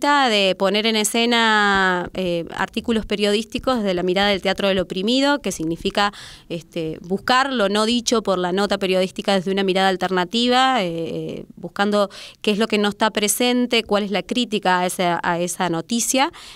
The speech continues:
este, siempre con el foco de hablar de temas de opresión, en el sentido de derechos humanos que han sido vulnerados, hechos de discriminación,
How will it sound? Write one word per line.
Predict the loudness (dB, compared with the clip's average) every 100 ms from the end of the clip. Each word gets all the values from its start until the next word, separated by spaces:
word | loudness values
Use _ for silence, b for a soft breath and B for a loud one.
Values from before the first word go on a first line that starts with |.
| B
este, | -6 -2 -2
siempre | 0 0 0 0
con | 0
el | -2
foco | -2 0 0 2 2 2 0 -6 -12
de | -4 -2
hablar | 0 0
de | 0
temas | -2 -2 -2
de |
opresión, | -4 -4 -2 0 0 -2 -4
en |
el | -8
sentido | -6 -6 -4 -2
de | -2
derechos | -4 -6 -8 -6
humanos | -4 -2 -2 -6
que | -8
han | -8
sido | -6 -6
vulnerados, | -6 -6 -4 0 2 2 0 -4 -8
hechos | -12 -10 -10
de |
discriminación, | -10 -10 -8 -8 -8 -4 -2 -2 -4